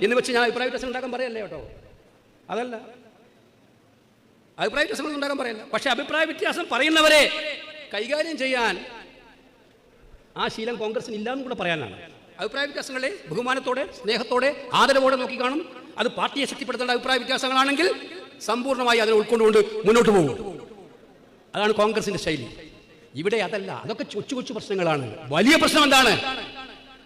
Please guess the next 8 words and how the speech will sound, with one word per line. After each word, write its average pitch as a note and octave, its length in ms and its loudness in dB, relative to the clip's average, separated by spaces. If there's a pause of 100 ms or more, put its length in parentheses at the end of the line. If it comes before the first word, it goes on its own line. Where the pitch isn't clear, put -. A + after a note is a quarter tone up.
(120)
വലിയ G3 260 0
പ്രശ്നം C4+ 300 2
ഈ - 20 4 (100)
നാടിനെ C4+ 380 6
തന്നെ C4+ 220 2
തകർക്കുന്ന, C4 360 4
ഇല്ലാതാക്കുന്ന, A3+ 440 4 (320)
കടലിനെ C#4 320 8